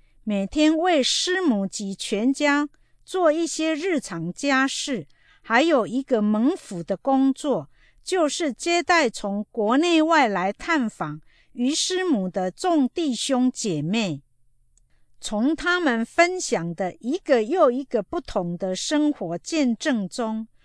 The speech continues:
我认识到曾经被我藐视、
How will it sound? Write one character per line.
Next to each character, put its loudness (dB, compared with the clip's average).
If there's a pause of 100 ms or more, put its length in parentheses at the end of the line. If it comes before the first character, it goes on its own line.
(220)
我 -2
认 0
识 -2
到 0 (220)
曾 0
经 -2
被 2
我 2
藐 -4
视、 -6